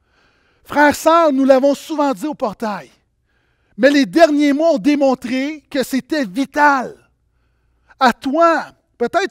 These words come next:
tu visionnes le message, peut-être tu n'as pas de relation, euh,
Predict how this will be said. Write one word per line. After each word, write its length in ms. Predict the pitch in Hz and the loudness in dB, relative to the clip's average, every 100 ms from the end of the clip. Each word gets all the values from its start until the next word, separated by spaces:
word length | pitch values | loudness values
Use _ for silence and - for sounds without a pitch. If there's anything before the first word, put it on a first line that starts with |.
| - | -8
tu 80 | |
visionnes 300 | 226 190 269 | -12 -6 -6
le 60 | 247 | -4
message, 600 | 233 - 240 233 277 269 - - | -6 -6 -4 -4 -4 -8 -12 -12
peut-être 260 | 226 330 | -10 -8
tu 60 | - | -6
n'as 40 | |
pas 140 | - 233 | -4 -4
de 60 | |
relation, 680 | 214 208 190 - 220 226 262 - _ - | -4 -4 -6 -8 -10 -8 -10 -12 _ -6
euh, 140 | 196 | -4